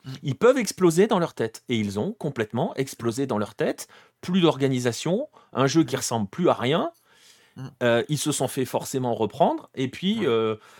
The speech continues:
Speaker 2: euh,
Speaker 1: Pour
Speaker 2: le
Speaker 1: autant, pour autant, ceci dit, après, même s'il y a plus d'organisation, là, je trouve pendant un moment que la Syrie arrive pas à faire grand-chose quand même, malgré tout. Parce qu'elle
Speaker 2: Bah,
Speaker 1: reste très bas.
Speaker 2: et oui, mais en fait, je pense que la Syrie,
Speaker 1: Ouais.
Speaker 2: elle se, et,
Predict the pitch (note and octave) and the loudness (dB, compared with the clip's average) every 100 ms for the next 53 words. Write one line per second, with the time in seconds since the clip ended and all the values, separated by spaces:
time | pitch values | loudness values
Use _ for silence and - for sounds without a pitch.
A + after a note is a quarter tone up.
0 | _ A2+ A2+ A2 G#2+ G#2+ G#3 - A#3 A#3 | _ -2 2 2 2 4 4 4 2 -6
1 | A3 _ - F#3 F#3+ F#3+ G3 G3+ D3+ C#3+ | -8 _ -10 -6 -4 -4 -6 -6 -8 -10
2 | D3 E3+ - D3 - - F3 E3+ _ - | -8 -8 -6 -6 -4 -4 -4 -4 _ -20
3 | - D#3 F#3 - A3+ F#3 - F#3+ F3+ F3+ | -10 -4 0 0 2 2 2 -2 -2 -2
4 | F3 D#3+ D#3+ F#3 F#3+ - C3+ C3+ B2+ B2 | -4 -4 -4 -6 -6 -8 -6 -4 -2 -2
5 | A#2+ B2 B2+ C#3+ D3+ C#3+ _ F3 E3 D#3 | -4 -6 -8 -12 -14 -16 _ -10 -8 -6
6 | F3 F#3+ G3 G3 - C3+ C3 - C#3 F3 | -4 -4 -4 -8 -8 -6 -4 -4 -4 -4
7 | D3+ A2 G#2+ - G3+ F3+ F3 C#3 D3+ D3 | -6 -6 -10 -6 -4 -4 -6 -8 -10 -10
8 | D3+ C#3 C3 F3 G#3 C3 A#2 A#2 F#2 _ | -10 -10 -8 -8 -8 -10 -10 -16 -20 _
9 | _ - - E3 E3 - - - D3 C3+ | _ -4 2 2 2 -8 -8 -6 -6 -6
10 | - _ - D#3+ - F3+ B3+ G#3+ F3+ C#4 | -12 _ 2 2 4 2 4 4 4 2
11 | A#3+ - D#3+ C#3 - F#3 C#4 C#3 C3+ D3+ | 0 2 4 4 2 0 0 -2 -2 -2
12 | - | 0